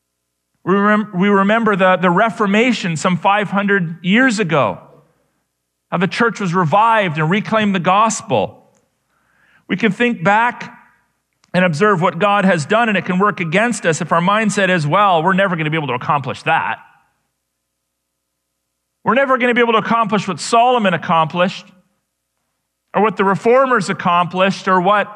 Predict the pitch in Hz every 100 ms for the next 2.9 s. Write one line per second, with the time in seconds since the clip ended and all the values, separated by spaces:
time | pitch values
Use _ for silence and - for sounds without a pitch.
0 | - _ _ _ _ - 190 247 247 208
1 | 202 175 165 170 190 190 196 247 240 202
2 | 156 175 185 180 170 175 175 - -